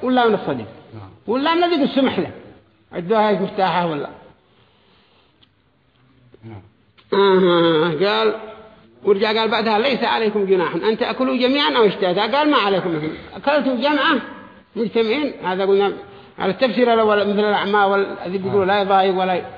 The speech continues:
Speaker 1: يعني لا يؤذي، قال: "ما عليكم إثم، أكلتوا جمعة ولا أكلتوا إيش، كل واحد لا، لا، يعني كل الناس الحالة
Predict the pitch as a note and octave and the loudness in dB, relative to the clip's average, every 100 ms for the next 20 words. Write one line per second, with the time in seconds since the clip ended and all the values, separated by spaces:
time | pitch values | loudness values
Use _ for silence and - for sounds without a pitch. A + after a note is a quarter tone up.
0 | - - D#3 F3 F#3 F#3+ F#3 E3 F3+ - | -16 -8 -2 0 2 2 2 0 -4 -10
1 | - - C#4 C4+ F3+ E3 D3+ D3+ - - | -16 -6 -2 0 0 -2 -4 -6 -10 -10
2 | C3+ C3 - - _ - C4 B3 B3 B3+ | -8 -8 -12 -20 _ -4 -2 0 0 0
3 | C4 B3+ - - - - - E3 G#3 A#3+ | 2 0 -2 -6 -18 -20 -8 -2 0 2
4 | B3+ B3 C4 B3 C4 A#3 B3 B3+ A#3 A3+ | 2 2 2 2 2 0 0 0 0 -2
5 | G3+ G3 F3+ G3 G3 G3+ G#3+ G3+ F#3+ A3 | -4 -6 -8 -4 -2 2 0 -2 -4 -4
6 | A3 A3 G3+ F3 F3 C#3 | 0 0 0 -2 -2 -4